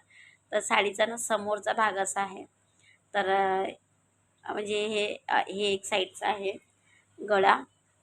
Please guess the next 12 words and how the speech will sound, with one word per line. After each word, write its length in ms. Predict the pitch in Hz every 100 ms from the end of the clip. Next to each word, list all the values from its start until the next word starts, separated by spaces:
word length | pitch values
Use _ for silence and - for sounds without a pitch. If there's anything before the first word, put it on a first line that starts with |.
| _
पुढचा 340 | 254 262 - 254
म्हणा 240 | 247 220
किंवा 220 | 220 226
पाठचा 400 | - 214 - 226
म्हणा, 360 | 226 202 196 - -
आणि 460 | 196 214 220 220 - _ _ - _ _ _ _ -
बाकीचं, 960 | 202 214 - 165 165 226 226 226 226 226 - _ - 254 - _ _ _ - _ _ _ _ _ - _ _ _ _ -
बाकीचं 600 | 214 208 226 226 240 226
ना, 140 | 233 - -
अ, 440 | - 196 190 190 190 - 214
असं 200 | 202 190
आहे. 260 | 170 196